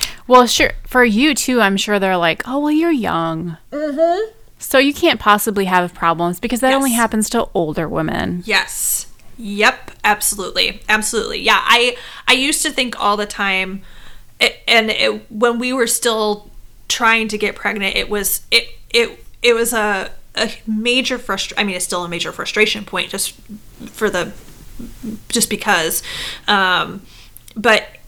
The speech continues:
Speaker 2: I would just cry 'cause I'm like, "What, why, uh,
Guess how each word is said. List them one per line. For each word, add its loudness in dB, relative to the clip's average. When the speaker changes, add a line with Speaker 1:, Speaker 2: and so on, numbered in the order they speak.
Speaker 2:
I 4
would 2
just 0
cry 2
'cause -4
I'm -4
like, -2
"What, 0
why, 2
uh, 2